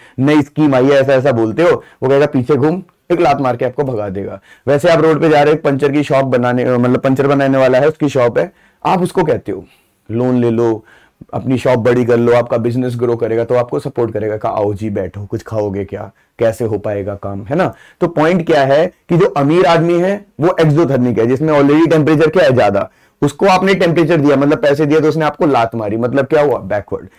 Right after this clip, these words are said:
मतलब exothermic reaction already temperature excess में रखती है, उसमें अगर आप temperature raise करते हो तो reaction backward होगी। और endothermic मतलब गरीब आदमी,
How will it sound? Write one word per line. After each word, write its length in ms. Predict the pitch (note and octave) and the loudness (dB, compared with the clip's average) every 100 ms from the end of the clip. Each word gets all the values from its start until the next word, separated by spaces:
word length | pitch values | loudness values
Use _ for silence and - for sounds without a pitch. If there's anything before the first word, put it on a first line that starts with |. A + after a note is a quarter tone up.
| _ - | _ -2
मतलब 220 | C3 E3 | 2 4
exothermic 600 | D3+ C#3 F#3 G3+ F3+ F3 | 4 4 2 2 2 2
reaction 360 | D#3+ C#3 - D#3 | 2 2 2 0
already 480 | D3 C3+ D3 F3+ G3 | 2 2 2 0 0
temperature 380 | D#3 D3 C#3+ | 0 0 0
excess 360 | E3 E3+ E3+ E3+ | 0 0 -2 0
में 100 | D#3+ | 0
रखती 280 | B2+ - B2 | 0 -2 -2
है, 300 | B2 D#3+ F#3 _ _ | 0 0 -4 _ _
उसमें 320 | C3+ C3+ F#3+ A#3 | -6 -2 0 2
अगर 180 | A3 | 4
आप 160 | G#3+ G3 | 2 2
temperature 400 | F#3+ D#3+ D#3+ E3+ | 0 0 0 2
raise 180 | D#3+ D#3 | 2 0
करते 260 | D3+ - | -2 0
हो 60 | E3+ | 0
तो 60 | E3 | 2
reaction 380 | D3+ C#3 E3 | 0 0 -2
backward 440 | C3+ A#2+ A#2+ A2+ F#2+ | 0 -2 -2 -6 -6
होगी। 240 | F#2+ G2+ | -8 -4
और 160 | A2 B2 | -2 0
endothermic 680 | B2 D3+ A3 G#3+ F#3+ D3 B2 | 0 2 2 2 2 0 0
मतलब 280 | B2 C#3+ | 0 2
गरीब 300 | C#3+ E3 D#3+ | 2 4 4
आदमी, 360 | B2+ G#2 G2 | 2 0 -4